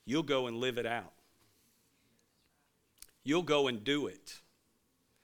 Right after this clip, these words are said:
You gotta be careful how you talk to your children. If you say, "Well, you're just my difficult child," then they're gonna be difficult. "You're the clumsy one.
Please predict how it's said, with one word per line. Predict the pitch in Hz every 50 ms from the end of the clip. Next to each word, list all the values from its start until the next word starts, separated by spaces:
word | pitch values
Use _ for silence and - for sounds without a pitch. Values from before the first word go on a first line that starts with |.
| _ _ _ - - - - - _ _ -
You | -
gotta | 117 131 143
be | -
careful | - - 165 160 151 - 127
how | 113 135
you | 120 117
talk | 117 - 131 120 123 -
to | - 120
your | 110 107
children. | 104 - - 127 123 117 - - 123 - - _ _ _ _ _ _ _ _ _ _ _ _ _ _ _ _ _ _ _ _ _ _ _ _ _ _ _ _ _ _ _ _ _ _ _ _ _ _ _ _ _ _ _ _ _ _ _ _ _ _ -
If | 127 -
you | - 123
say, | - - 143 135 127 123 120 110 110 - - - _ _
"Well, | - 113 120
you're | 131 147 156
just | 135 160 151 - - -
my | 143 131 131
difficult | 123 120 147 135 - - 127 - 135 123 123 -
child," | - - 143 123 123 117 107 98 87 85 85 - - _ _ _ _ _ _ _ _ _ _ _ _ _ _ _ _ _ _ _ _ _ _ _ _ _ _ _ _ -
then | 131 143 139
they're | 139 147 160 151
gonna | 147 151 143 131
be | 139 131
difficult. | 117 143 147 139 - - 101 90 - - - _ _ _ _ _ _ _ _ _ _ _ _ _ _ _ _ _ _ _ _ _ _ _ _ _ _ _ _ _ _ _ _ _ _ _ _ _ _ _ _ _ _ _ _ _ _ _ - - - -
"You're | 170 208 214
the | 160 175
clumsy | - - 190 214 214 220 208 147 147 156 151
one. | 139 139 135 113 104 104